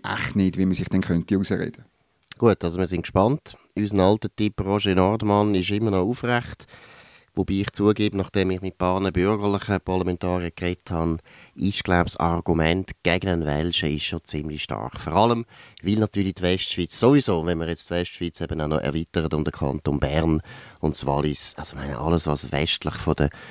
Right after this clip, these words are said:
Speaker 2: Rüss ist, ist völlig übervertreten. Karin Keller-Sutter, die einzige, die noch östlich von der Rüss daheim ist. Ja, ich habe das Gefühl, die Stimmung gegen Welsch ist auch sehr stark.
Speaker 1: Aber weisst, die Alternative wäre ja eben ein,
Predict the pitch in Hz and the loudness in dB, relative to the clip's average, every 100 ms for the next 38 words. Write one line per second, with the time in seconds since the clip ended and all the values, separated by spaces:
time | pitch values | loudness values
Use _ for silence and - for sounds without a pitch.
0 | - 71 71 82 101 - 85 76 76 - | -6 -2 0 0 0 0 -2 -4 -6 -6
1 | - 92 90 80 92 113 117 - 98 98 | -4 -2 -2 4 4 4 0 -4 -2 -2
2 | _ 95 - 85 80 76 78 78 78 87 | _ -4 0 -2 0 -2 -2 0 0 0
3 | - 82 80 - - - 131 117 - 107 | 0 -2 -2 -10 -6 -2 -2 0 -2 2
4 | 101 - - - _ 95 90 - 95 107 | 0 -2 -20 -20 _ 0 2 4 4 4
5 | - 95 - 92 87 85 92 117 - 104 | 0 -6 -2 0 2 2 0 -2 -2 -2
6 | 95 87 92 92 92 - - - - - | -2 -2 0 0 -2 -4 -12 -20 -20 -20
7 | _ - - 104 85 - 82 98 101 - | _ -6 0 0 0 -6 -4 -2 -4 -4
8 | - 101 113 117 - - 110 117 - 110 | 2 4 4 2 -4 0 2 4 2 2
9 | 113 110 104 - 110 107 90 82 95 95 | 2 0 -2 0 2 4 4 4 6 4
10 | - 95 80 76 82 82 80 - 65 55 | 2 0 -2 -2 0 -2 -2 -2 -6 -8
11 | - - - _ _ - 107 117 151 - | -14 -20 -20 _ _ 2 4 6 4 0
12 | - _ 120 120 117 117 - 196 175 120 | -6 _ 0 2 4 4 6 4 4 4
13 | 117 110 107 87 110 107 95 90 | 4 4 4 4 2 2 2 0